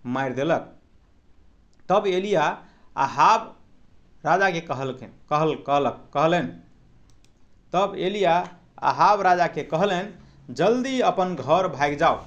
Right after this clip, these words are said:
किएक तऽ बरखा होबय वाला अछि।" चट सँ बड़ जोर मेघ लागि गेल आ बरखा होबय लागल।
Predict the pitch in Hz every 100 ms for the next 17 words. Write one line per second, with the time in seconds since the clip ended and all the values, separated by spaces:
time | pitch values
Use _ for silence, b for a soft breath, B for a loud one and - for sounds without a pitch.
0 | - - - - 170 208 185 - 160 190
1 | 139 156 170 175 170 160 170 160 151 143
2 | 180 151 - - b b b - 247 254
3 | 254 - 156 185 160 190 190 156 208 226
4 | 226 220 - - 131 156 185 170 143 117
5 | 110 104 - _ _ _ _ _ _ -
6 | 143 139 123 170 175 208 165 175 151 135
7 | 120 107